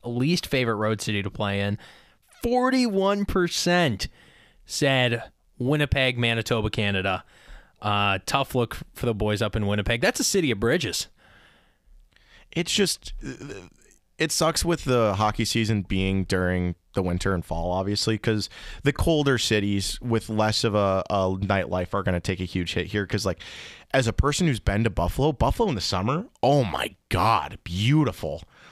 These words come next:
Speaker 2: Love Buffalo. But, like, during the winter, some of the most brutal winters in, in the N H L. So.
Speaker 1: And Ottawa is second, and that makes sense as well because
Speaker 2: Just
Speaker 1: you
Speaker 2: a dog shit city, to be
Speaker 1: it,
Speaker 2: honest with you.
Speaker 1: and it, the stadium's in a fucking cornfield. Like,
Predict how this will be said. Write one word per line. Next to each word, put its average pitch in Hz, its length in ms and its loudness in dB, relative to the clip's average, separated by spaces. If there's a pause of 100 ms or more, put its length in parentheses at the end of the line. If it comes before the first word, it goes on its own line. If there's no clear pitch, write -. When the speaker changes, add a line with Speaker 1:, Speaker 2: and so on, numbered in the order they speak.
Speaker 2:
Love 110 440 4
Buffalo. 90 440 0
But, 107 240 0
like, 107 180 0
during 127 200 4
the 104 60 0
winter, 131 480 -2 (540)
some 151 220 0
of - 20 4
the 123 60 4
most 113 200 2
brutal 107 380 4
winters 90 540 -2
in, 98 300 -2
in 92 340 -2 (120)
the 95 100 0
N 90 100 -2
H 80 180 -4
L. 71 220 -2 (120)
So. 82 280 -2 (280)
Speaker 1:
And 120 120 -2
Ottawa 117 600 2
is 107 220 -2
second, 104 380 -2
and 98 60 -4
that 101 100 0
makes 98 220 -6
sense 104 240 -6
as 98 100 -6
well 98 240 -2
because 98 460 -6 (300)
Speaker 2:
Just 123 160 0
Speaker 1:
you - 40 0
Speaker 2:
a - 20 -6
dog 82 280 -6
shit - 180 -6
city, 58 360 -8 (100)
to - 60 -6
be 127 60 -4
Speaker 1:
it, - 60 -4
Speaker 2:
honest - 180 -10
with - 160 -8
you. 107 100 -6
Speaker 1:
and 117 220 -2
it, 107 200 -6
the 104 160 -2
stadium's 104 540 -2
in 101 60 -4
a 87 40 -8
fucking 90 300 -6
cornfield. 92 540 -10 (380)
Like, 92 340 -6